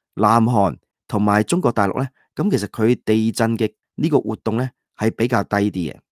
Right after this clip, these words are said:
比較低啲嘅。咁屬於中下等啊，咁佔咗其餘地震嘅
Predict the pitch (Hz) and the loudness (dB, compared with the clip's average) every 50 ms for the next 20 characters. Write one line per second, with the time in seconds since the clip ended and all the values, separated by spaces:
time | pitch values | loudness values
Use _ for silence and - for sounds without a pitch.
0 | _ _ _ 110 120 120 95 - - 95 95 95 85 85 80 62 - - _ _ | _ _ _ -4 -2 -2 -2 -2 -2 -2 -2 -2 -4 -6 -10 -10 -12 -16 _ _
1 | _ _ - 107 143 175 - _ _ _ _ _ - - 135 113 127 165 170 139 | _ _ -4 -2 -2 -2 -4 _ _ _ _ _ -6 -4 -4 -2 0 -2 -2 -4
2 | - _ _ _ _ _ - 160 156 160 156 147 131 95 82 82 90 90 - 73 | -6 _ _ _ _ _ 0 2 2 2 2 0 -2 -2 -2 -4 -4 -4 -4 -6
3 | 82 98 110 104 76 73 _ _ _ _ _ _ 110 127 165 165 - _ _ _ | -6 -4 -4 -4 -6 -8 _ _ _ _ _ _ -2 -2 -2 -2 -4 _ _ _
4 | _ _ - 139 143 143 131 - 123 139 - - 113 92 80 78 73 69 78 80 | _ _ -2 2 2 2 4 4 2 0 0 -2 -6 -6 -4 -6 -6 -8 -8 -8
5 | 80 - - 98 98 101 101 95 - 98 98 98 92 98 92 92 92 92 | -8 -6 -4 -4 -2 -2 -2 -2 -2 -2 -2 -2 -2 -2 -2 -2 -2 -2